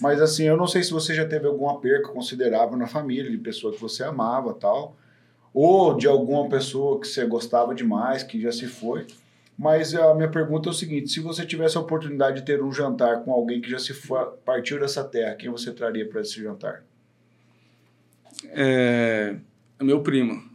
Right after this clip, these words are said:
Speaker 2: Ele já é um primo e irmão meu. Ele chama Ronaldinho. A gente era vizinho, a gente é primo primeiro. A gente estudou do, até o prézinho junto, depois fomos pra Uberaba junto, naquele primo que eu falei.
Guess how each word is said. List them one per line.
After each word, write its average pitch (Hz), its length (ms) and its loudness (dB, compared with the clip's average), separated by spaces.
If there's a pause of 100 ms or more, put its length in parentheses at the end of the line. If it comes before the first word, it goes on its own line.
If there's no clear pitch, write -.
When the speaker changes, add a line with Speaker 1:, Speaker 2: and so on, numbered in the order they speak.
(160)
Speaker 2:
Ele 143 280 2
já 180 60 4
é 185 40 6
um 170 100 0
primo 180 240 2
e - 20 2
irmão 151 320 2
meu. 113 480 -2
Ele 120 1080 -2
chama 117 240 -6
Ronaldinho. 127 800 0 (720)
A 120 60 -6
gente 127 320 2
era 131 160 4
vizinho, 131 520 0
a - 20 0
gente 131 160 0
é - 20 0
primo 127 220 0
primeiro. 123 640 0 (360)
A 123 80 -6
gente 131 100 0
estudou 147 380 2
do, 156 140 4
até 151 200 4
o 196 100 6
prézinho 143 500 4
junto, 123 340 0
depois 143 520 4
fomos 160 180 2
pra 190 80 4
Uberaba 131 480 4
junto, 123 220 0
naquele 131 400 0
primo 120 360 0
que 120 80 -8
eu 117 60 -8
falei. 120 500 0